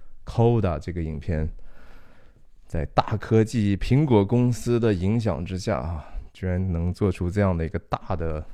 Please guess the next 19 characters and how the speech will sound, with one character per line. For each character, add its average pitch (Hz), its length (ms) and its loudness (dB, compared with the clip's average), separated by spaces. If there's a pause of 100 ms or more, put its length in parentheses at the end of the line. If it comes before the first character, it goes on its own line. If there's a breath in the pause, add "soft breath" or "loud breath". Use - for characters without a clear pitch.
(280 soft breath)
广 90 280 -2
告 104 260 2
攻 104 320 2
势， 90 400 -4 (600 soft breath)
不 104 100 0
管 85 220 4
台 85 280 6
下 101 300 4
台 82 240 2
上 92 260 0
吧， - 220 -8 (120)
赢 82 200 0
得 82 160 8
了 80 100 2
最 87 220 2
佳 82 220 4
的 82 100 4
影 71 140 -4 (100)
片。 - 180 8